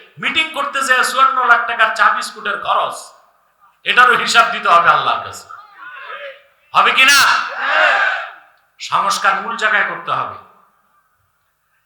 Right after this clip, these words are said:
নেতা যেই দেশে চরিত্রবান, নেতার কাজে যদি ট্রাস্ট এবং ট্রান্সপারেন্সি, সততা এবং স্বচ্ছতা থাকে, বিশ্বাস থাকে,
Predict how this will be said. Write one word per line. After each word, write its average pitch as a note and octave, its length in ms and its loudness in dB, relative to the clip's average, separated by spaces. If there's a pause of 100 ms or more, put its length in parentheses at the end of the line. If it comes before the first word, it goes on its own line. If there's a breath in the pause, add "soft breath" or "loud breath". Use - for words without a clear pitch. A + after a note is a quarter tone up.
(840)
নেতা B3 440 4
যেই D4+ 180 6
দেশে C4+ 380 2
চরিত্রবান, A#3 720 4
নেতার A#3 180 2
কাজে C4 480 6
যদি - 260 -6
ট্রাস্ট D#4+ 540 4
এবং C4+ 360 0
ট্রান্সপারেন্সি, B3 880 2 (800)
সততা A3 540 4
এবং G#3 480 2 (220)
স্বচ্ছতা A3 540 4
থাকে, C3+ 380 -2 (760)
বিশ্বাস B3 560 4
থাকে, F#3+ 320 0